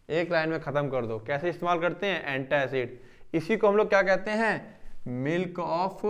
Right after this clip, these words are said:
magnesia। क्या नाम है इसका, milk of magnesia, ठीक है ना। As an antacid,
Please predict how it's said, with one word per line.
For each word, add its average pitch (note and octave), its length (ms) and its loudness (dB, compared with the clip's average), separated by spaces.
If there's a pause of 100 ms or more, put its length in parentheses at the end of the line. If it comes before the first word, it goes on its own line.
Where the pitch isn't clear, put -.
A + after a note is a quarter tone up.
magnesia। C3+ 840 0 (1500)
क्या C3+ 140 -8
नाम C#3+ 220 -4
है D3+ 100 -2
इसका, E3+ 280 0 (340)
milk C3+ 340 -4
of F#3+ 220 0
magnesia, B2 560 -2 (760)
ठीक E3+ 120 2
है A3 60 4
ना। G3+ 140 4 (560)
As G3+ 220 8
an B3 180 4
antacid, G3+ 680 4